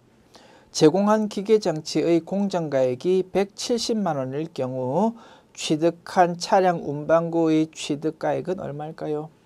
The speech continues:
내가 가지고 있는 기계장치랑 상대방 회사가 가지고 있던 차량이랑 두 개를 서로 맞바꾼다 이겁니다.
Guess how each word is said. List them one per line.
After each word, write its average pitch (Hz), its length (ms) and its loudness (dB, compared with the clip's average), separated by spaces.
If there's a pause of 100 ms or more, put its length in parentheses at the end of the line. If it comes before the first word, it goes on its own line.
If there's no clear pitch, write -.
(1700)
내가 165 260 12
가지고 226 460 6
있는 175 400 0
기계장치랑 175 1200 -2 (800)
상대방 220 560 4
회사가 175 340 0
가지고 175 300 -2
있던 175 500 -2
차량이랑 143 1040 -2
두 135 160 -10
개를 139 240 2
서로 185 440 0
맞바꾼다 147 720 -4
이겁니다. 123 520 -16